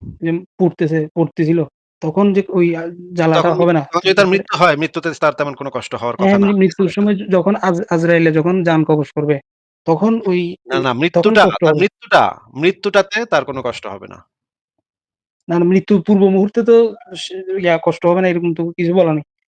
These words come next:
Speaker 1: যেমন কেউ ইয়া
Speaker 2: মৃত্যু যন্ত্রণা, মৃত্যুর আগে মৃত্যুর যন্ত্রণাটা শুরু হয়। কারো যন্ত্রণা শুরু হইতে পারে এক মাস আগে থেকে,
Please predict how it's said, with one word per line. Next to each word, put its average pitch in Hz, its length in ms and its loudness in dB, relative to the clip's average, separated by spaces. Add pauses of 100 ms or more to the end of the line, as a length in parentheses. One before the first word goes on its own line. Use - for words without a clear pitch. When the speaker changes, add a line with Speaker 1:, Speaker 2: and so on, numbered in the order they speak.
(100)
Speaker 1:
যেমন 180 300 0
কেউ 190 500 0
ইয়া 170 140 2
Speaker 2:
মৃত্যু 170 380 -2
যন্ত্রণা, 170 380 0
মৃত্যুর 156 340 -2
আগে 151 380 2
মৃত্যুর 165 300 -6
যন্ত্রণাটা 135 480 -6
শুরু 127 200 -10
হয়। 107 200 -12
কারো 147 380 -6 (180)
যন্ত্রণা 123 320 -10
শুরু 127 180 -10
হইতে 127 160 -12
পারে 127 140 -6
এক 127 180 -8
মাস 139 240 -4
আগে 127 200 -6
থেকে, - 340 -12